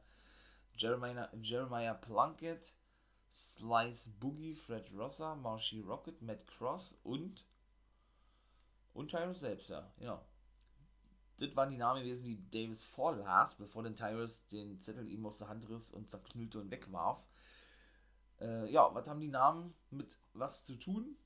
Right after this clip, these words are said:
Ist nämlich ganz einfach, das sind nämlich die Teilnehmer der vierzehn Mann Battle Royale. Haben sie also sechs von acht bekannt gegeben, damit natürlich nicht alle bekannt gegeben werden, weil ich denke mal, da werden ein paar Überraschungen da-, dabei sein.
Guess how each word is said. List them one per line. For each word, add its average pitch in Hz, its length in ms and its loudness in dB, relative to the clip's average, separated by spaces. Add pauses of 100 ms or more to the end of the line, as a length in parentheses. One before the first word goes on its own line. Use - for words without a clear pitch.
(220)
Ist - 160 -12
nämlich 131 160 -8
ganz 127 180 -6
einfach, 151 380 -4
das 117 180 -10
sind 147 280 -10
nämlich 131 280 -8
die 107 160 -12
Teilnehmer 117 840 -8 (680)
der 120 200 -2
vierzehn 151 360 -10
Mann 147 160 -6
Battle 143 200 -6
Royale. 135 320 -6 (180)
Haben 110 180 -8
sie 117 60 -2
also 117 180 -4
sechs 117 240 -8
von 127 120 -12
acht - 220 -10
bekannt 120 280 -10
gegeben, 113 300 -10 (240)
damit 95 220 -12 (400)
natürlich 98 320 -12
nicht 98 200 -14
alle 101 100 -8
bekannt 104 300 -10
gegeben 104 180 -6
werden, 101 220 -8
weil 92 300 -6
ich 95 100 -12
denke 107 240 -10
mal, 95 140 -6
da 101 120 -6
werden 101 240 -6
ein 98 40 -14
paar 101 120 -6
Überraschungen 95 440 -8
da-, 110 100 -4
dabei 107 340 -6
sein. 107 260 -6